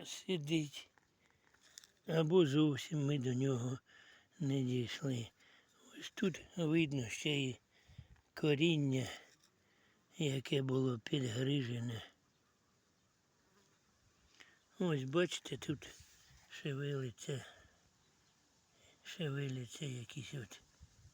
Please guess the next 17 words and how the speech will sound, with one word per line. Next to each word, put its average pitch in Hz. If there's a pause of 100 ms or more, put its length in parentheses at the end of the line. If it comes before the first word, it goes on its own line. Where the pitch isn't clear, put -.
(640)
жучки. 117 (1080)
Що 190
потрібно 147
робити 135
в 123
такому 139
випадку? 131 (520)
В -
такому 202
випадку 165
потрібно 139 (1200)
або 156
проливати, 147
ну, 160
хоча 147
б - (720)
марганцівкою, 160